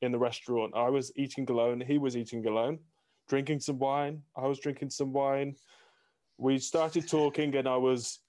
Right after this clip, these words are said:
mimicking his behavior, but not so that he would notice it, but I was doing it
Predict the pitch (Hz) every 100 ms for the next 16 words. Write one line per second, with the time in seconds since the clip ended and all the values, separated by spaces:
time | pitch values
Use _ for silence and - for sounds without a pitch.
0 | - 131 165 175 151 139 131 123 127 131
1 | 117 139 131 117 107 107 _ _ _ _
2 | _ _ - 147 135 147 156 156 - _
3 | - - - _ _ _ - - 143 139
4 | 123 165 151 117 107 104 113 120 156 -
5 | _ _ _ _ _ - 117 113 - 131
6 | 131 131 131 123 123